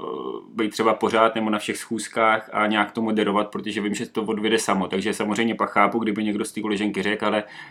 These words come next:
on u toho týmu nic nedělá." Je to re-, relevantní, že zrovna u toho týmu třeba nic extrémně nemusím dělat, ale pak tam jsou věci,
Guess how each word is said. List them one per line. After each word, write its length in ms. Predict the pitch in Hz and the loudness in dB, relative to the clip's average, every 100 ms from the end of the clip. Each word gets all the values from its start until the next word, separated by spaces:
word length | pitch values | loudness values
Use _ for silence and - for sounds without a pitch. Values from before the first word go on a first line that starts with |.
| - | -14
on 240 | 98 113 113 | 2 2 4
u 80 | 113 | 0
toho 380 | 120 110 104 98 | 2 4 4 4
týmu 260 | 117 107 | 0 0
nic 200 | 110 107 | 0 -2
nedělá." 400 | 104 95 87 87 - _ _ _ _ _ _ _ _ | -2 -2 -2 -6 -10 _ _ _ _ _ _ _ _
Je 120 | 117 | 0
to 60 | 113 | 4
re-, 380 | 107 104 104 104 | 6 6 4 4
relevantní, 720 | 101 110 123 120 131 135 139 - - | 4 2 0 -2 -2 -4 -6 -14 -12
že 420 | 98 110 104 101 98 | 0 4 4 4 -2
zrovna 400 | 104 117 113 113 | 0 2 4 2
u 80 | 113 | 0
toho 180 | 113 101 | 0 0
týmu 260 | 107 110 | -2 -4
třeba 280 | 104 104 107 | -2 -2 0
nic 220 | 107 101 - | 0 -2 -8
extrémně 380 | - 113 110 110 | -6 -4 -2 0
nemusím 320 | 101 - 98 | -2 -2 -2
dělat, 380 | 107 123 135 - | 2 2 0 -2
ale 200 | 107 107 104 101 101 | -2 2 2 0 -4
pak 160 | 107 | -6
tam 140 | 110 104 | -4 -4
jsou 180 | 107 | -2
věci, 400 | 104 110 - 104 | 0 0 0 -4